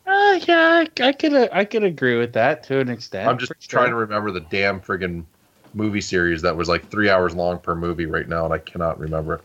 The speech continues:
Speaker 1: That would probably be Lord of the Rings.
Speaker 2: Lord of the Rings, yes. So
Speaker 1: Wow.
Speaker 2: Lord of the Rings
Speaker 1: You
Speaker 2: being a
Speaker 1: forgot, you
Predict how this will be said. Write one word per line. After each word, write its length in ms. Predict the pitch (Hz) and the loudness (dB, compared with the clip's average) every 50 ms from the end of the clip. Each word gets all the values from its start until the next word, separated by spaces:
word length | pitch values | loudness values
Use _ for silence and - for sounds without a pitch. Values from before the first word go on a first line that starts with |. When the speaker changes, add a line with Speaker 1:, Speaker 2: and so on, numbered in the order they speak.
| _ _ _ _ _ _ | _ _ _ _ _ _
Speaker 1:
That 160 | - 135 139 139 | -2 0 2 2
would 140 | 135 123 | 0 0
probably 400 | 123 143 139 139 131 123 127 127 | 0 2 2 2 2 2 0 -2
be 180 | 117 110 120 120 | -2 -2 -2 -2
Lord 260 | 117 117 113 117 117 | 0 0 2 2 0
of 80 | 120 110 | 0 -2
the 100 | 113 110 | -2 -2
Rings. 240 | 110 110 113 120 123 | -2 -2 -2 0 2
Speaker 2:
Lord 120 | 104 104 104 | 2 2 2
of 40 | 98 | 2
the 60 | 101 | 2
Rings, 440 | 98 95 92 87 80 76 - - - | 2 2 2 0 -2 -6 -10 -10 -4
yes. 340 | 87 92 87 85 82 - - _ _ - - - - - | 0 0 0 0 -2 -6 -18 _ _ -20 -14 -10 -10 -8
So 160 | - - - 110 | -4 0 2 4
Speaker 1:
Wow. 160 | 120 123 123 | 4 6 4
Speaker 2:
Lord 60 | 123 | 4
of 40 | 117 117 110 110 | 2 0 -4 -4
the 60 | 120 | -2
Rings 200 | 120 110 104 107 | 0 0 2 2
Speaker 1:
You 80 | 165 160 | 2 0
Speaker 2:
being 140 | - - 170 | 2 2 0
a 40 | |
Speaker 1:
forgot, 360 | 160 143 147 147 151 147 - - | 2 2 2 2 2 0 -2 -6
you 80 | 143 | -10